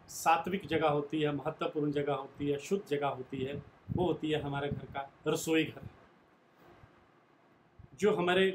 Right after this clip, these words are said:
घर की सुख समृद्धि है वो रसोई घर से झलकती है। अगर रसोई घर गलत स्थान पर बना है तो उसके अग्निकोण में बल्लभ लगा दें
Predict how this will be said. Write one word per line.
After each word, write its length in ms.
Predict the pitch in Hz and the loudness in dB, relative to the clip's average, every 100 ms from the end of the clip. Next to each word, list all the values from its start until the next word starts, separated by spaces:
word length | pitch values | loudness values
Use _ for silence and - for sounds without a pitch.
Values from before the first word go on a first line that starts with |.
| - | 2
घर 120 | 208 | 0
की 160 | - 190 | 2 0
सुख 240 | - 220 | 0 -2
समृद्धि 440 | - 175 165 160 180 | 0 0 2 2 2
है 140 | 170 | 4
वो 60 | 170 | 2
रसोई 320 | 165 - 180 | -2 2 4
घर 160 | 151 151 | 4 2
से 160 | 143 | 0
झलकती 400 | 151 139 143 - | -2 -2 -4 -4
है। 160 | 151 165 - - - - - | -4 -4 -10 -20 -20 -10 -2
अगर 260 | 156 170 | 0 2
रसोई 360 | 143 - 165 160 | 0 0 0 0
घर 180 | 151 156 - | 0 0 0
गलत 220 | 160 185 170 | 0 0 -2
स्थान 280 | - 147 | -6 -4
पर 220 | 143 143 127 | -4 -6 -8
बना 160 | 127 | -12
है 160 | 123 - - - - - - - - - - - - | -12 -16 -18 -20 -20 -20 -20 -20 -20 -20 -20 -16 -2
तो 80 | 233 | 0
उसके 300 | 254 - - 226 - | 0 -2 2 0 2
अग्निकोण 560 | 170 190 214 196 175 170 | 2 4 4 4 4 4
में 140 | 151 127 - - - | 0 -4 -12 -20 0
बल्लभ 320 | 170 190 185 | 4 6 6
लगा 220 | 160 143 143 | 4 2 0
दें 140 | 175 | -2